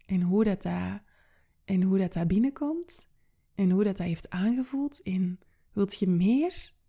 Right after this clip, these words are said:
Ja, alright. Ga er dan nog maar wat meer mee experimenteren. En ja, je moogt daar echt op vertrouwen. Ja,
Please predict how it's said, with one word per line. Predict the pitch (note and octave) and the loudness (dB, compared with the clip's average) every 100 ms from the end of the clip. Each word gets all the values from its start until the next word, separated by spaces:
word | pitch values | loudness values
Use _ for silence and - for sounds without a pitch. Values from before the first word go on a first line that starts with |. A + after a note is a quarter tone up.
| _ | _
Ja, | - G3+ B3 G#3+ F3+ G#3 _ _ _ _ | -10 -6 -4 -6 -10 -16 _ _ _ _
alright. | - F3+ C#4 C4+ F3+ - - - - - - - - - - | -10 -6 -2 -2 -2 -2 -2 -2 -6 -8 -14 -16 -12 -12 -8
Ga | G#3+ | -4
er | G#3 | 0
dan | G3+ G3+ | 4 4
nog | G3 | 6
maar | G3 F#3+ | 6 6
wat | F#3 | 6
meer | F3+ G#3+ E4+ | 6 6 6
mee | A#3+ F#3 | 4 4
experimenteren. | - - F3+ F3 F3 - F3+ F3+ | 0 0 0 -2 -2 -4 -4 -4
En | F#3+ F3+ | 0 2
ja, | F#3+ C4+ G#3+ F3+ - _ _ _ | 2 2 0 -2 -12 _ _ _
je | - G3 | -6 0
moogt | G#3 B3 - | 2 2 -2
daar | G3 | -4
echt | A#3+ - | 2 2
op | - | 2
vertrouwen. | - G3 - F#3 A3 C#4 F3 E3+ | -2 -4 0 0 0 0 0 -2
Ja, | F#3 C#4+ E4 F3+ F#3+ | -4 -2 -2 -2 -4